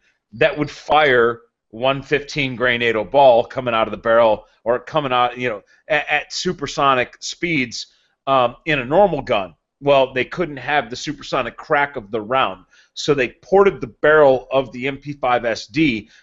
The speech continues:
to bleed off all of those gases. We would call that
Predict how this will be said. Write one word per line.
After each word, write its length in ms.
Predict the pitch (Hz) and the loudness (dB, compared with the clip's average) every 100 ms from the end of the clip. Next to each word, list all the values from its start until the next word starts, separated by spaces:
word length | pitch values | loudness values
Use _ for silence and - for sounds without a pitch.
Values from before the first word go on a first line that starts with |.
| _ | _
to 140 | - 160 | -2 -2
bleed 540 | 110 - 135 170 165 | -2 -10 -6 -2 2
off 320 | 143 139 - - | 4 4 2 2
all 240 | 143 139 | 2 4
of 120 | 135 113 | 2 0
those 240 | 113 110 | 0 0
gases. 560 | 87 113 107 - - - _ - | -4 -2 -4 -8 -20 -20 _ -4
We 160 | 143 165 | 0 2
would 180 | 165 | 0
call 240 | 160 151 131 | 0 0 2
that 200 | 127 | 2